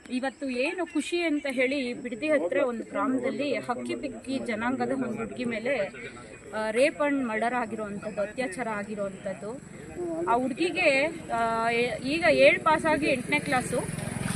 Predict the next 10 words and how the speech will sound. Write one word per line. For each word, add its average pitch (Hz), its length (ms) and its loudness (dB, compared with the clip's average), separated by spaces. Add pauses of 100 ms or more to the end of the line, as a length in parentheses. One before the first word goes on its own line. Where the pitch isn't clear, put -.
(100)
ಕಿವಿ 359 320 4
ಕೇಳಲ್ಲ, 302 300 6 (680)
ಮಾತಾಡಕ್ 240 460 2
ಬಾ-, 220 360 2
ಬಾಯಿ 247 260 2
ಇಲ್ಲ, 262 180 -2
ಮಾತಾಡಕ್ 233 480 -2
ಬರಲ್ಲ 240 320 -2 (460)
ಅಂತ 247 220 -2
ಹುಡುಗಿಯನ್ನ, 262 720 2